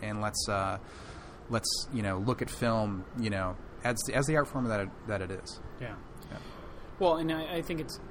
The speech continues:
Speaker 2: it's interesting because we do, this kind of brings the,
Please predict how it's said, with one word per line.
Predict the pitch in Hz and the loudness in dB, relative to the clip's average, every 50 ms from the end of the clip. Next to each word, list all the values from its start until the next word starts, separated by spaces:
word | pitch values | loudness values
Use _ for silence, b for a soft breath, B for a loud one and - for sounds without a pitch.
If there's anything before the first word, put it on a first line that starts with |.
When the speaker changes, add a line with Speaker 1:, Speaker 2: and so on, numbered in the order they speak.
| - - | -6 -2
Speaker 2:
it's | - 170 - - | 0 0 0 0
interesting | - 190 208 208 226 202 170 - 160 156 | 0 2 2 4 4 4 4 2 0 0
because | 143 139 131 156 135 123 | 0 0 0 0 0 0
we | 135 147 | -2 -2
do, | 143 127 - 151 160 180 185 170 139 120 113 120 - 139 | -2 -2 0 2 4 4 4 4 2 2 0 -4 -4 -4
this | 147 135 - - | -2 -2 -2 -4
kind | - 160 151 147 | -2 -2 0 0
of | 135 - - | 0 0 0
brings | 139 139 139 139 131 127 - | 2 2 2 2 2 0 0
the, | 131 127 120 117 113 113 | 0 0 0 2 4 6